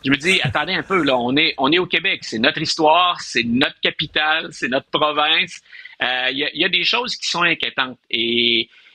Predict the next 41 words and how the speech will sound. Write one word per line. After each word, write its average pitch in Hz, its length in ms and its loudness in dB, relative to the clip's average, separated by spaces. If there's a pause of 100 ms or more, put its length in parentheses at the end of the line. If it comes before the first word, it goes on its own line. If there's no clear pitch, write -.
et 131 120 0
tu - 120 0
vois, 170 220 4
le 165 120 -2
problème, 165 480 0
ben 147 100 2
écoute, 165 220 0
j'interviens. 160 760 0
L'échelle 131 420 0
est 131 60 0
modeste. 127 640 -2
C'est, 113 640 0
puis 123 240 0
mes 123 160 2
collègues, 147 340 0
je 131 100 -4
dis 139 160 -2
moi, 151 220 2
là, 127 140 -4
mais 113 140 -6
les, 113 200 -4
les 127 180 0
collègues 143 440 2
le 120 160 2
font, 180 260 -2
ceux 165 240 2
qui 143 340 -10
travaillent, 147 600 0 (340)
euh, 117 60 0
avec 120 420 0
moi 156 140 2
au 147 80 0
sein 143 180 2
de 123 60 -4
l'institution, 156 720 0
c'est - 340 2
une 175 280 0
de 127 100 2
nos 120 180 2
grandes 131 460 -2
préoccupations. 113 720 -2